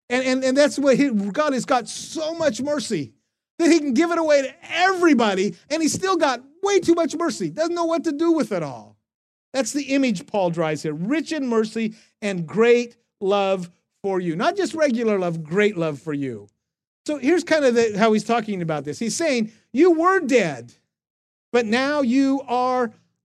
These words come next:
alive in Christ." You were dead, but now you are alive. We, we messed up. We, we drank the sweet poison, right? And God found us. And despite the fact that he goes, "Well, you deserve that,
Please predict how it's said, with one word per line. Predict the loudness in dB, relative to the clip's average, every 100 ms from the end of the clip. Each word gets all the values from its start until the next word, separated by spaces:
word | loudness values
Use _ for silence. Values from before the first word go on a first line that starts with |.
| _
alive | -6 -4 -4 -6 -6 -6 -6 -8 -12 -20 _ _ _ -10
in | -6
Christ." | -6 -8 -8 -10 -14 -20 -20 _ _ _ _ _ _ _
You | -2 0
were | 0 0
dead, | 2 2 2
but | 2 0
now | 0 -2 0
you | 0 -2
are | 0 0 0 0
alive. | 0 0 0 0 -2 -8 _ _
We, | -4 -2
we | 0 0
messed | 2 0 0 0
up. | -2 -2
We, | -4 -4 -8 -4
we | 0
drank | 0 2 2 0 -4
the | -8
sweet | -6 -2 0 0 -2
poison, | -2 4 4 4 2 0 -2
right? | -2 -2 -4 -10 _ _
And | -4 0
God | 0 -2 -2
found | -4 -4 0 0
us. | 0 -4
And | -4 -2
despite | -2 -2 -2 -2
the | -4
fact | -2 -2
that | -2
he | -2
goes, | 0 0
"Well, | 0 0
you | 0
deserve | 0 0 0 0
that, | -6 -10